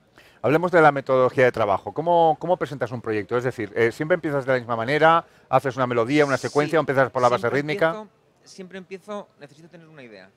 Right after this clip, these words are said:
Speaker 2: ¿vale? Si me tengo que tirar dos días buscando en vinilos o en YouTube,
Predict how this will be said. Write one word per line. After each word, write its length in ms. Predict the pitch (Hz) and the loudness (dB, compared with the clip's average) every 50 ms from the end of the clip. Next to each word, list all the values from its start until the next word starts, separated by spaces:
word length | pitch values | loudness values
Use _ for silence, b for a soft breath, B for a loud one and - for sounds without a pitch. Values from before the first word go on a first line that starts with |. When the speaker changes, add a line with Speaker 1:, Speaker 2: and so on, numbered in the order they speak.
| _ _ _ _ _ _ _ _ _ _ _ _ _ _ _ _ _ _ _ _ _ _ _ 107 117 | _ _ _ _ _ _ _ _ _ _ _ _ _ _ _ _ _ _ _ _ _ _ _ _ -20
Speaker 2:
¿vale? 300 | 123 131 139 139 120 _ _ _ _ _ _ _ | -20 -20 -20 -20 -20 _ _ _ _ _ _ _
Si 140 | _ 131 | _ -20
me 80 | 127 127 | -20 -20
tengo 140 | 151 151 151 | -20 -20 -20
que 80 | 165 156 | -20 -20
tirar 340 | 156 160 156 147 135 135 131 | -20 -16 -12 -12 -12 -14 -16
dos 220 | 143 143 131 135 | -20 -20 -20 _
días 800 | 143 147 139 131 127 131 131 127 120 120 120 113 _ _ _ 131 | -20 -16 -16 -14 -14 -14 -16 -16 -16 -18 -20 _ _ _ _ _
buscando 420 | 127 127 _ - 139 135 131 127 131 | -20 -20 _ -20 -20 -20 -20 -20 -20
en 120 | 131 127 | -20 -20
vinilos 460 | 127 123 120 113 110 107 107 107 _ 123 | -20 -20 -20 -20 -20 -20 -20 -20 _ -20
o 220 | 117 120 117 113 | -20 -20 -20 -20
en 100 | 113 113 110 | -20 _ -20
YouTube, 380 | 117 113 _ 151 165 180 180 | -20 -20 _ -20 -20 -20 -20